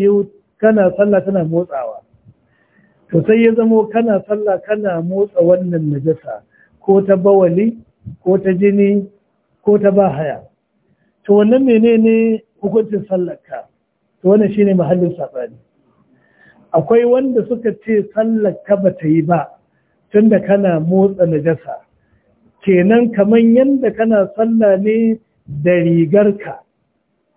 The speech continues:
Rigan nan akwai najasa. Ka ga riga in ka duka ta motsa, duk yadda za ka yi tana motsawa. An gane ko? Yanzu kun ga sallar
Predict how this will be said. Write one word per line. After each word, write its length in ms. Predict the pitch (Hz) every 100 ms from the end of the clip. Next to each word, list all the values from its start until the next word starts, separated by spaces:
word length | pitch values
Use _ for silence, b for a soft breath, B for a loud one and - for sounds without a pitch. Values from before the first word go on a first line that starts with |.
| _ _ _
Rigan 480 | 143 180 170 220 208
nan 280 | 220 220 220
akwai 340 | 180 - 202 196
najasa. 500 | 180 175 180 160 160
Ka 160 | 220 226
ga 120 | 240
riga 360 | 226 202 226 226
in 140 | 233 226
ka 100 | 220
duka 400 | 226 240 220 202
ta 140 | 202
motsa, 420 | 196 220 220 202 202
duk 100 | 262
yadda 220 | 262 220
za 100 | 208 196
ka 60 |
yi 80 | 180
tana 220 | 185 170
motsawa. 520 | 160 165 139 117 104 _ 120 117 - _ _ _ _ -
An 160 | 220
gane 320 | 226 254 233 -
ko? 300 | 269 302 - - - - _ _ _ _ _ _ _ _ _ 175
Yanzu 320 | 196 214 240
kun 200 | 247 240
ga 320 | 240 240 220 - _ _ _ _ _ _ _ _ _ _ - 160 - -
sallar 420 | 233 226 214